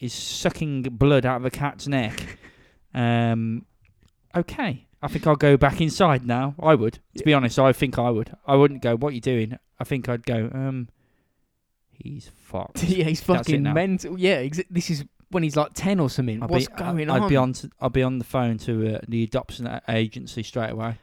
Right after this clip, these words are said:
Speaker 2: I'd be on the phone to a hitman. <laughs>
Speaker 1: Oh, adoption agency, I reckon, would be a good one.
Speaker 2: Just get
Speaker 1: Is,
Speaker 2: rid
Speaker 1: is,
Speaker 2: of him.
Speaker 1: is he all right? Yeah, well, he's okay. It's just, you know,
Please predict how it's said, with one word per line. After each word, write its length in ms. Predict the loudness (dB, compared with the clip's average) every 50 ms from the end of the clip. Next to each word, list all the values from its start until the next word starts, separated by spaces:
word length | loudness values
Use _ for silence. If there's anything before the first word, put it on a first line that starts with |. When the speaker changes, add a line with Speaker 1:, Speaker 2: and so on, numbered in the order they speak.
| _
Speaker 2:
I'd 60 | -4 0
be 80 | 0
on 60 | 2
the 60 | 2 2
phone 160 | 2 0 0
to 100 | 0 -2
a 40 | -2
hitman. 480 | 0 0 0 0 0 -2 -2 -2 -4 -8 -14 _ _ _ -8
<laughs> 120 | -4 -4 -4 -4 -6 -10 -16 -20 _ _ _ -16 -10 -4
Speaker 1:
Oh, 80 | -4 -2
adoption 440 | 0 4 2 2 2 2 -2 -2 0
agency, 540 | 0 0 0 -2 -2 -4 -6 -4 -2 0 0
I 60 | 0
reckon, 260 | 0 0 -2 -4 -4 -6
would 80 | -6 -6
be 120 | -6 -6
a 20 |
good 180 | -6 -6 -8 -8
one. 140 | -10 -14 -14 _ _ _
Speaker 2:
Just 120 | -16 -10
get 100 | -6 -4 -2
Speaker 1:
Is, 60 | -2
Speaker 2:
rid 20 | -2
Speaker 1:
is, 80 | -2
Speaker 2:
of 60 | -2 -2
him. 80 | -4
Speaker 1:
is 120 | -4 -4 -4
he 140 | -4 -2 -2
all 80 | -2
right? 160 | -4 -4 -6 -6
Yeah, 180 | -6 -6 -8 -6
well, 360 | -6 -4 -2 -2 -2 -2 -2
he's 180 | -2 -2 0 2
okay. 340 | 0 0 0 -2 -4 -2 -4
It's 80 | -6
just, 240 | -8 -10 -10 -10 -8
you 60 | -6
know, 160 | -6 -4 -6